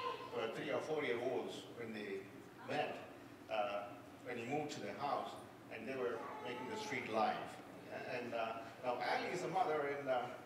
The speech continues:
she has a son, Nathan. And, uh, Nathan and I share the same birthday,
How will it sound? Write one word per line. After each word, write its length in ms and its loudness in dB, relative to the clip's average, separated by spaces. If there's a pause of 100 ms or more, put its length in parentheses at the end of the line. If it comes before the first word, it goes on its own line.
(140)
she 200 -2
has 260 2
a 160 2 (200)
son, 120 4 (180)
Nathan. 340 4 (1300)
And, 240 0
uh, 220 2 (420)
Nathan 340 2 (320)
and 140 2
I 240 4
share 500 -2 (280)
the 100 -2
same 280 0
birthday, 360 0